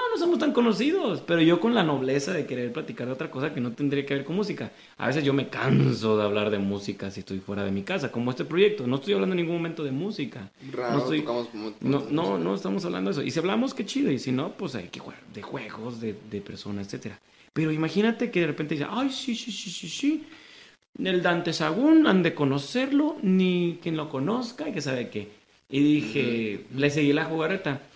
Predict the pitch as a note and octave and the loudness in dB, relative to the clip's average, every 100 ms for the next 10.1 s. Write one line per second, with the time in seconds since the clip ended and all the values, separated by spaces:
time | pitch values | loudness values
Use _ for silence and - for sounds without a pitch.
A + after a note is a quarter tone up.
0 | - _ - C#3 B2+ - C3+ C3 C#3 D3 | -20 _ 2 4 4 2 0 0 0 -2
1 | C#3+ C#3 - - - B2+ B2+ B2+ A3+ A#3+ | -4 -8 -14 -14 -10 -6 -4 -2 -2 -2
2 | C3 A#2+ G3 D#4 - _ _ A#2+ B2 A#2+ | -2 -2 -4 -6 -16 _ _ -4 0 0
3 | A2+ B2+ A2 A2 A#2 A#2 A#2 A#2 A#2 B2 | -4 -8 -10 -8 -6 -6 -4 -4 -4 -6
4 | A#2 A2+ A2+ A2+ A2 C3+ D#3 C3+ - - | -6 -6 -8 -8 -6 -4 -6 -6 -14 -2
5 | C3+ B2 - - - C3+ E3 E3+ E3 D#3+ | 0 2 0 -8 -2 2 4 4 2 -2
6 | - C#3 C#3+ D3+ C3 B2+ B2+ B2+ B2 C#3 | -2 0 2 2 0 -2 -2 -2 0 -2
7 | C#3 F#3 A#3 A#3 B2+ A#2+ A#2 A#2+ A#2 B2 | -4 -6 -6 -4 -4 -2 -2 -2 -2 -4
8 | A#2+ A2+ G#2+ - A2+ A2 G#2 G2+ A#2+ A#2 | -6 -8 -10 -10 -10 -8 -10 -10 -10 -10
9 | G#2 G2+ G#2 A#2+ - F#2 - - - - | -10 -10 -10 -12 -14 -16 -16 -18 -20 -20